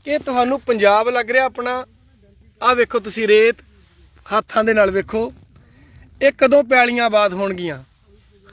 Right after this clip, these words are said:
ਆਹ ਵੇਖੋ ਰੇਤਾ ਦੇ ਢੇਰ ਨੇ ਤੇ ਭਾਜੀ ਕਹਿ ਰਹੇ ਨੇ ਚਾਰ ਚਾਰ ਫੁੱਟ ਰੇਤ।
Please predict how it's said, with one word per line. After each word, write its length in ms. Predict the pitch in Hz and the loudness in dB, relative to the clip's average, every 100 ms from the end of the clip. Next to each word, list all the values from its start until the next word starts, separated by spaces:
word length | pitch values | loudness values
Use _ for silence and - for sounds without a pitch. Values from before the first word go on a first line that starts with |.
| - - - - - - 196 - - - - - - - - 208 | -20 -20 -20 -20 -20 -20 -20 -20 -20 -20 -20 -20 -20 -20 -4 0
ਆਹ 100 | 220 | 0
ਵੇਖੋ 320 | 220 233 214 | -2 -2 -2
ਰੇਤਾ 280 | 208 233 240 | -2 0 0
ਦੇ 120 | 247 | 0
ਢੇਰ 360 | 208 220 202 | 0 -2 0
ਨੇ 300 | 233 247 262 | 0 0 0
ਤੇ 160 | 220 254 | -2 -6
ਭਾਜੀ 380 | 220 226 214 220 | 0 0 0 -2
ਕਹਿ 140 | 233 | -2
ਰਹੇ 100 | 233 | -2
ਨੇ 120 | 262 | -4
ਚਾਰ 340 | 220 247 226 220 | -4 2 2 2
ਚਾਰ 200 | 233 208 | -2 -6
ਫੁੱਟ 220 | 196 180 | -8 -10
ਰੇਤ। 240 | 180 170 | -8 -8